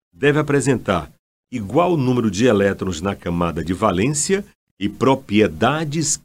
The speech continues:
químicas semelhantes. Daí o termo família. Os membros de uma família não são iguais, mas têm uma semelhança. E essa semelhança faz com que eles se agrupem nesse mesmo, nessa mesma família. Por exemplo, na tabela periódica, nós temos muitas observações sobre os grupos.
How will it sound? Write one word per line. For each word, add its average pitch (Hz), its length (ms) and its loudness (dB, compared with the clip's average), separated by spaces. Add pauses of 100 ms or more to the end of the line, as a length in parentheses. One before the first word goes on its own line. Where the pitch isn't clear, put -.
químicas 175 560 0
semelhantes. 123 680 0
Daí 104 240 2
o 151 60 2
termo 143 320 0
família. 117 600 -2 (300)
Os 85 200 -8
membros 131 400 2
de 90 80 -4
uma 95 120 2
família 131 480 -2
não 147 180 0
são 180 220 -2
iguais, 92 560 -2 (220)
mas 87 200 -8
têm 175 140 0
uma 175 140 0
semelhança. 98 880 0 (320)
E 92 80 -6
essa 92 180 -4
semelhança 131 560 0
faz 151 340 -4
com 156 100 -6
que - 120 -4
eles 123 140 -4
se - 100 -4
agrupem 143 400 0
nesse 127 260 -2
mesmo, 139 460 -2 (160)
nessa 107 160 -6
mesma 127 240 -2
família. 123 540 -2 (760)
Por 101 120 0
exemplo, 98 400 4
na 110 100 0
tabela 110 340 2
periódica, 110 420 0
nós 185 120 -6
temos 175 220 -4
muitas 143 480 -2
observações 117 640 -2
sobre 170 180 -6
os 170 60 -4
grupos. 147 440 0